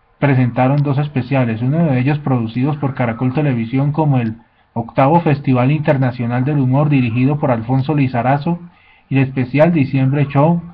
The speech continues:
con Carlos Donoso, Vicky Hernández, Ana y Jaime, Ricardo Montaner y Luis Eduardo Arango, en dos especiales. Los martes a las doce del día por la cadena uno se presentaban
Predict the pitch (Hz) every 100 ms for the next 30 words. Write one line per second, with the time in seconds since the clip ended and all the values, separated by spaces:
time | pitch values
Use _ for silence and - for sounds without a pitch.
0 | _ _ _ 135 131 127 139 139 123 131
1 | 151 175 151 127 127 135 120 123 147 160
2 | 165 123 127 120 127 147 160 165 135 131
3 | 131 135 143 131 123 117 139 151 139 127
4 | 123 117 127 127 139 147 160 170 180 -
5 | _ _ _ _ - 123 123 147 147 127
6 | - 123 104 - - _ _ _ _ 131
7 | 131 127 143 202 202 143 117 123 135 156
8 | 117 123 127 127 156 139 117 117 123 139
9 | 165 170 - 131 123 117 117 113 131 151
10 | 170 170